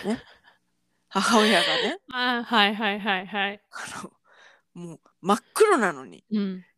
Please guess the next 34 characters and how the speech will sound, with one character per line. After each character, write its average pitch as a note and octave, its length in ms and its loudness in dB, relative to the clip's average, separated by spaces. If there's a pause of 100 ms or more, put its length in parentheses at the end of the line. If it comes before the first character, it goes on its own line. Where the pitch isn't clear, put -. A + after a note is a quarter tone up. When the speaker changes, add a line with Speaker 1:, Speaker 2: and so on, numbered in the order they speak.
Speaker 1:
綺 - 180 -6
麗 E4+ 220 2
好 F4+ 100 -8
き F4+ 140 -14
な F#4 160 -4
の B3+ 100 -6
に C3 240 -16
い C#4 200 -6
い - 20 -4
の G#3 100 -4
か - 180 -20
っ - 60 -20 (140)
て G#3 60 -6
い G#3+ 40 0
う G3+ 180 -2
ね、 A3 200 -18 (100)
Speaker 2:
う F#3+ 60 -12
ん、 F#3 40 -6
う F#3 40 -6
ん。 F3+ 200 -12 (120)
Speaker 1:
そ - 100 -18
の F3 80 -10
問 D#3+ 220 -8
題 D3+ 160 -4
に D#3 100 -8
つ - 140 -10
い C#3 80 -8
て。 - 240 0
Speaker 2:
う - 20 -2
ん。 G#3 260 -6 (1040)
Speaker 1:
「ち - 140 -8
な A3 140 4
み B3 100 0
に、 A#3+ 180 -6